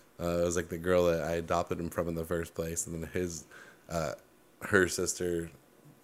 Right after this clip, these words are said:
took him, uh, when I had to move out. So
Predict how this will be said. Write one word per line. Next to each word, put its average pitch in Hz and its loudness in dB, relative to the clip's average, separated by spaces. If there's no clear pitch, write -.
took 98 0
him, 87 -2
uh, 82 -10
when 90 -4
I 87 -2
had 85 0
to 80 -6
move 82 -6
out. 80 -8
So 87 -6